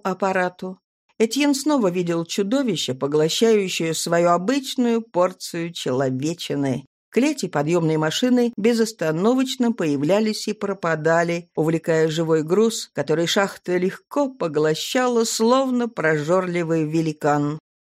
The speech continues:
После катастрофы Этьен ощущал непреодолимый ужас перед шахтой. Когда он смотрел, как погружаются клети, у него внутри все переворачивалось. Пришлось отвернуться.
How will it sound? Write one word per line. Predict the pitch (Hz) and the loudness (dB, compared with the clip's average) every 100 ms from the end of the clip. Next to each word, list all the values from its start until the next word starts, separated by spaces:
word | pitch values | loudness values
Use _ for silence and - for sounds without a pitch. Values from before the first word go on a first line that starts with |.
| _ _ | _ _
После | 254 254 240 | 0 0 0
катастрофы | 247 285 240 285 277 175 | 0 0 0 -2 -2 -2
Этьен | 165 196 208 | -2 0 2
ощущал | 196 - 202 233 220 | 0 0 0 2 4
непреодолимый | 220 240 277 269 247 240 233 214 220 220 247 254 247 240 - - | 6 6 4 2 2 4 2 2 2 2 2 4 4 0 -4 0
ужас | 262 285 247 165 147 | 2 4 2 0 -4
перед | - 170 156 151 | -6 -6 -4 -4
шахтой. | - 156 - 127 101 - _ _ _ | -2 -2 -2 -6 -6 -12 _ _ _
Когда | - 147 160 | -6 0 2
он | 165 165 | 2 0
смотрел, | 165 165 190 190 180 | -2 -2 0 0 0
как | 165 160 | -4 -4
погружаются | 170 170 175 175 190 185 180 165 | -4 -2 -2 0 2 0 -4 -10
клети, | - 185 226 233 - | -4 0 2 0 0
у | 175 | 0
него | 185 196 220 | 2 4 4
внутри | 208 220 220 247 262 262 - _ | 4 2 2 2 2 0 -10 _
все | - - 226 240 | -10 0 2 2
переворачивалось. | 233 214 208 202 202 196 - 127 123 120 - - _ _ _ _ - | -2 -2 2 2 0 -2 -4 -4 -4 -6 -12 -16 _ _ _ _ 0
Пришлось | 233 254 339 285 | 0 0 -2 -2
отвернуться. | 262 220 208 175 135 - 135 147 | -2 -2 0 0 -2 -4 -8 -8